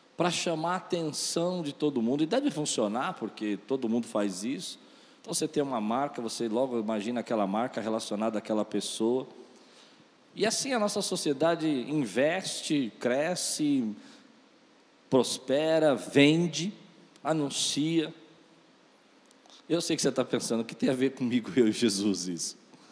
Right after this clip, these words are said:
O que tem a ver é que o plano de marketing de Deus para essa sociedade é você. Ele não escolheu um atleta,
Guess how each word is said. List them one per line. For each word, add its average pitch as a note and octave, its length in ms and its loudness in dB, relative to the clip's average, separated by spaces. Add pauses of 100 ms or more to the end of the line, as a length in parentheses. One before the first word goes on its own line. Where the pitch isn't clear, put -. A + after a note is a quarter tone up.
(540)
O E3 60 -6
que G#3+ 120 0
tem G#3+ 160 4
a F3+ 100 8
ver D#3+ 380 6
é - 20 2
que D#3 440 4
o D3 80 -2
plano G#3 500 4
de C#3+ 160 2
marketing C3+ 880 0
de A2+ 160 0
Deus A2+ 480 2
para A2+ 140 -2
essa A2+ 180 -2
sociedade G#2+ 640 -2
é B2+ 60 4
você. B2 480 -2 (1200)
Ele A3+ 140 4
não A#3 120 2
escolheu E3 460 4
um D#3 80 0
atleta, C3+ 720 -2